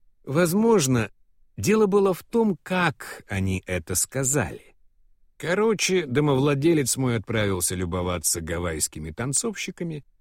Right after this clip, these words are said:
а эти ебучие какашки кружили себе по поверхности воды и смотрели на меня.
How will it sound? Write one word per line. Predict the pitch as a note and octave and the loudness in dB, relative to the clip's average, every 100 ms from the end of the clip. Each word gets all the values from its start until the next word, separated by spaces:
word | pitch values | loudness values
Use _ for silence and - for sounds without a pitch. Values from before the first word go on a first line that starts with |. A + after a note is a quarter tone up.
| _ _ _ _ _ | _ _ _ _ _
а | C3+ | 0
эти | G3 G#3 G#3+ | 2 2 0
ебучие | F#3+ F#3+ F3+ A3+ F3+ F3 F3 D#3 | 2 0 2 0 0 0 0 0
какашки | F3 F3 G#3 G#3 F3+ - - D#3 C#3+ G#2+ - _ _ | 0 0 2 2 2 0 -4 -4 -2 -4 -8 _ _
кружили | - D3 F#3 C3+ G3 G3 F3 | -4 2 4 4 2 2 2
себе | - D#3+ D#3+ | 2 2 0
по | D3 C3 | 0 -2
поверхности | C3 C#3 C#3 - A#2+ - A#2+ | 0 0 -2 -4 -6 -4 -4
воды | G2+ A2+ A2 E3 F#3 E3 C#3 _ _ _ | -2 -2 -2 -4 -4 -6 -8 _ _ _
и | - C#3 | -8 -4
смотрели | - C3+ G2+ A2 G2+ F2 D2+ | -2 -4 -4 -2 -2 -2 -6
на | C#2+ | -10
меня. | C#2+ C2+ C2 - | -12 -14 -18 -20